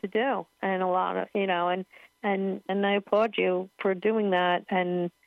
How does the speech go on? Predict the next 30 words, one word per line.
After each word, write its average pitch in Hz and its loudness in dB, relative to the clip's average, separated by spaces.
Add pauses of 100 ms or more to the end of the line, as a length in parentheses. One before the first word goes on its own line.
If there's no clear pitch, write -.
(300)
you 180 2
know, 185 0
and, 196 0
and 190 0
just 202 0
it 202 0
seems 208 2
that 196 2 (240)
you 185 0 (100)
still 202 4
give 185 0
the 185 0
courtesy 196 0
and 190 2
respect 185 -2
back 190 0 (160)
to 180 2 (280)
your 190 0
family, 175 2 (480)
uh, 170 2
you 175 0
know, 175 2
as 185 0
a 190 2
unit, 175 0 (240)
and, 170 2
um, 170 0 (200)
and 190 0
to 202 0
your 175 2